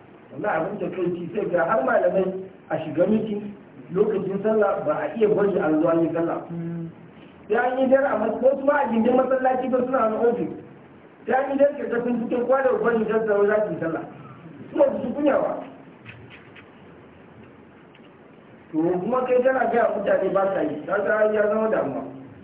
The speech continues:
Ni shiga ne wata kuno na mara ta kwano. Wannan na biyu kenan, su'alu tasbih. Akwai su'alu ikhtibar. Ka je ne ka jara-, ka yi mai jaraba. Kai ka dan gwada shi.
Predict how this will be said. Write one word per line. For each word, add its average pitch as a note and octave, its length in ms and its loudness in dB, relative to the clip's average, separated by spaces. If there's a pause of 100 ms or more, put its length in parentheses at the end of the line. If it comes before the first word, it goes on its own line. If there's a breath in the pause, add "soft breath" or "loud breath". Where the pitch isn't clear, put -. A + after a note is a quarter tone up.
(280)
Ni F#3+ 160 -6
shiga F3 240 -4
ne G3 100 0
wata F3 240 0
kuno D#3 300 0
na D#3+ 80 2
mara D3 240 2
ta C#3 80 -2
kwano. A#2+ 400 -10 (2000)
Wannan C4 340 2
na A3+ 140 0
biyu A3+ 160 2
kenan, F#3+ 380 0 (500)
su'alu G#3+ 400 -2
tasbih. F3 560 -2 (260)
Akwai C4 380 2
su'alu B3 400 0
ikhtibar. G#3+ 720 -2 (960)
Ka F#3+ 300 2
je A3+ 160 4
ne G#3+ 200 4
ka D#3+ 140 0
jara-, G3 300 2
ka D#3+ 100 -2
yi F3+ 80 4
mai - 160 2
jaraba. F3 640 0 (720)
Kai F3 160 -2
ka - 80 0
dan E3+ 240 2
gwada F3+ 240 2
shi. - 220 -6